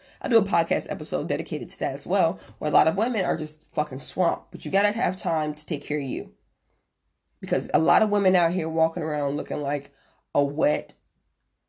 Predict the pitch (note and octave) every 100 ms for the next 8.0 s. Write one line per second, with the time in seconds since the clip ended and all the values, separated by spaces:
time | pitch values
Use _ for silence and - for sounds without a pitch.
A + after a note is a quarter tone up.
0 | _ _ _ _ _ _ _ _ _ _
1 | _ _ _ _ _ _ F#3 - D3+ E3
2 | C3 - - _ _ _ _ _ C#3+ D3
3 | D3+ D#3+ D3+ D#3 D#3 D3 D3 D3 D3+ D#3+
4 | C#3 D3+ C#3 C3+ D#3 F#3 D3 D3+ D3 C#3+
5 | C#3 C#3+ C#3+ D3 - - _ _ _ _
6 | _ _ G3+ E3 - E3 D3 C#3 B2+ C3+
7 | - - D3 C#3 C3 C3+ A2 - - -